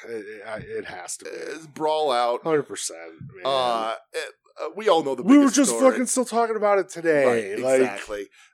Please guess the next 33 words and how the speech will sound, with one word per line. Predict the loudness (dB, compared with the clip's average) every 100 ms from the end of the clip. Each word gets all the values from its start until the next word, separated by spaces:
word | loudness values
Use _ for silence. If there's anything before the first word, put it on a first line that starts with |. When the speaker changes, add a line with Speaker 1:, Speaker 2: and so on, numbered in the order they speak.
| -4
Speaker 2:
Um, | 2 4 4 0 -18 -20 _ _
it, | -4 -4 -4
it, | -6 -4 2
it | 4
is, | 4 0 -8 -8
it | -4 -2
is | -2
one | -2 -2 0
of | -2
the | -4
biggest, | -2 2 4 4 0 -4 -10 _ _ _
<coughs> | _ _ -4
uh, | -2 -2 -4 -6 _ _ _ _ _ _ _ _ -12
backstage | -6 -4 -6 -8 -12 -4 -2 -2 -6
shit | -8 -6 -6 -6
shows | -6 -4 -4 -4
in | -10
the |
history | -8 -8 -8
of | -12
professional | -10 -6 -6 -6 -6
wrestling. | -4 -4 -6 -10 -12 _ _ _ -8
Speaker 1:
That | 6 8 8 6
night | 6 6 4
was, | 0 0
like, | -4
such | -4 -2 0 4
a | 2
fucked | 0 -16 -6 0 0 0 -2
up, | -2 -2 -12
like, | -10 -10 -8
Speaker 2:
Yeah. | -4
Speaker 1:
collapse. | -4 -6 -12 -8 -8